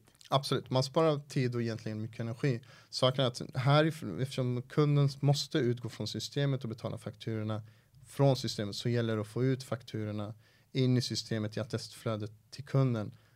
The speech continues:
relativt snabbt. Vissa fakturor har tio bet-, dagars betaltid, så det, man måste vara lite snabb där. Har man tolkning så sparar man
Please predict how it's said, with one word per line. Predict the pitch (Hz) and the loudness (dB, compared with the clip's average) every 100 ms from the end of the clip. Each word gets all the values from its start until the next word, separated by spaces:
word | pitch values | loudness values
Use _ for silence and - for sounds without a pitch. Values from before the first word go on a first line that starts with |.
| _ | _
relativt | 120 123 131 127 110 | -4 2 4 4 0
snabbt. | - 113 - | -6 -8 -8
Vissa | 120 120 131 | -6 -4 -4
fakturor | 123 123 113 | -6 -6 -6
har | 110 | -6
tio | - 117 107 | -6 -4 -4
bet-, | 104 - _ - | -8 -14 _ -6
dagars | 117 113 107 | -2 -2 -4
betaltid, | 110 107 131 113 110 147 156 156 - _ _ | -6 -2 0 0 0 0 0 -4 -16 _ _
så | - 123 | -4 -2
det, | 117 | 0
man | 117 123 127 127 | 0 0 2 2
måste | 127 139 - - | 2 0 -2 -4
vara | 120 117 | -2 0
lite | 110 107 - | -2 -6 -10
snabb | 107 101 | -8 -8
där. | 101 - - _ _ | -10 -12 -20 _ _
Har | - 131 | 2 4
man | 135 123 | 4 2
tolkning | 120 110 110 | 0 0 -4
så | - | -6
sparar | - - 104 | -10 -6 -6
man | 101 101 | -6 -10